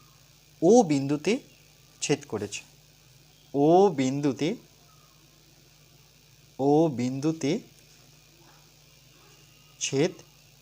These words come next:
করেছে। ওকে,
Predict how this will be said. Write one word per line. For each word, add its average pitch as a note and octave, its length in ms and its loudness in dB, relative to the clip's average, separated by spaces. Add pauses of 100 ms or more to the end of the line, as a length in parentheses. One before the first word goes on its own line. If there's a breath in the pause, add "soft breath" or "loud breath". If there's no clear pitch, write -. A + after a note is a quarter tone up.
(320)
করেছে। D#3+ 440 2 (2000)
ওকে, E3+ 140 -8